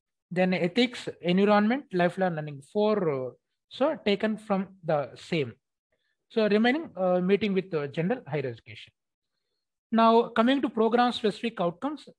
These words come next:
for example, here I have collected some samples for undergraduate program in computer science and engineering. So as a computer science graduation, now everyone should require the computer knowledge. First,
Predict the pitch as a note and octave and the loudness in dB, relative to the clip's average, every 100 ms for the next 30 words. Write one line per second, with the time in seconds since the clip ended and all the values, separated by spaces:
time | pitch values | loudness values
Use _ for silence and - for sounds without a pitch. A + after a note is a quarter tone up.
0 | - E3 A3 G#3 G3+ A#3+ A#3 G#3+ G#3 F#3 | -20 -2 0 2 2 0 2 4 4 2
1 | F#3 F3+ F#3+ G3+ F#3 E3 D3 E3 D#3+ B3 | 0 -2 -2 -4 -6 -10 -4 -2 -2 -4
2 | D#4+ _ _ _ _ _ A#3 A#3 A#3+ A#3+ | -8 _ _ _ _ _ 4 6 6 4
3 | A3+ - - G3 A3+ A#3+ A#3+ B3 - G#3+ | 0 -4 -2 0 4 4 4 0 0 -2
4 | G#3 A3+ G3+ G3 F#3 F#3 A#3 A#3 - G3+ | 0 -2 -2 -2 -2 -2 -4 -6 -2 -2
5 | G3+ F#3 E3+ E3 E3+ C#3+ A#2+ _ _ _ | 0 -2 -2 0 0 0 -6 _ _ _
6 | _ _ A#3 G3 G#3+ C4+ A3+ G#3 G#3+ C4 | _ _ 0 2 4 4 2 2 0 -2
7 | A#3+ A#3+ A#3+ F3 F#3 E3+ F#3 F#3+ F#3 F3 | 0 -2 -2 0 0 2 2 0 0 -6
8 | F#3 G#3 A3 A3 - _ _ _ _ _ | -2 0 0 -4 -10 _ _ _ _ _
9 | _ - G#3+ A3 C4 B3+ G#3+ B3 - _ | _ -4 4 4 6 4 2 0 -10 _
10 | _ _ _ _ _ _ _ _ - A3+ | _ _ _ _ _ _ _ _ -8 -2
11 | F#3 G3 A#3+ G#3+ G3 G3 F#3+ A3+ A3 E3+ | -2 0 0 0 0 0 -2 -4 -4 -4
12 | D3+ D#3 B2 _ - A#3 A#3+ - | -4 -4 -6 _ -2 2 2 2